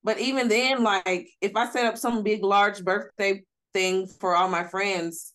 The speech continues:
I'm gonna have it in my mind that I'm gonna pay, and Hopefully y'all motherfuckers pick up the tab.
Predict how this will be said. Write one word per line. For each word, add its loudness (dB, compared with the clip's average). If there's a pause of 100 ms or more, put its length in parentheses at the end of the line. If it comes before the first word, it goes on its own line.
(120)
I'm -2
gonna -2
have 0
it -2
in -2
my -2
mind -2
that -2
I'm 0
gonna -6 (100)
pay, -4
and -6 (280)
Hopefully 0
y'all 2
motherfuckers -2
pick -2
up 2
the 0
tab. 4